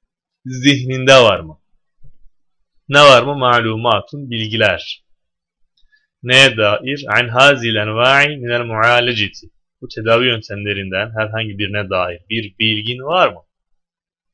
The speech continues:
La ma ledeyye. Benim haberim yok. Veya la,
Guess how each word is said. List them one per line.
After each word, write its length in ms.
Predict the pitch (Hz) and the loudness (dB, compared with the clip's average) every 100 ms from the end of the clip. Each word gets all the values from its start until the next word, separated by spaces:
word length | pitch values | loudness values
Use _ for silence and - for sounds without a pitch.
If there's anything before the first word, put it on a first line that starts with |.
| _ _ _ _ _ _ _ - | _ _ _ _ _ _ _ -10
La 560 | 113 120 123 123 120 - | 2 4 6 6 4 -4
ma 240 | 117 120 | -2 2
ledeyye. 600 | 107 98 92 85 90 87 87 | 2 0 -6 -10 -16 -16 -8
Benim 180 | 107 104 | -8 -8
haberim 420 | 98 95 95 95 | -10 -10 -10 -12
yok. 160 | 82 _ _ _ _ _ _ | -18 _ _ _ _ _ _
Veya 240 | 117 117 113 | 2 4 4
la, 680 | 107 113 123 123 120 117 | 4 4 6 8 6 4